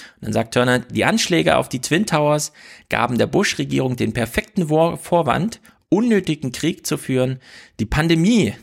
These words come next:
ist der perfekte Vorwand, eine Big,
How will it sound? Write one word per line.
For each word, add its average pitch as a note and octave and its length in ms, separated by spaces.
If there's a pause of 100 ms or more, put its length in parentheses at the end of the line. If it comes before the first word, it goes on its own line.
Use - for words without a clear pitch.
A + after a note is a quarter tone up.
(100)
ist - 180
der A#2+ 80
perfekte C3+ 460
Vorwand, A#2+ 680
eine G#2+ 320
Big, - 400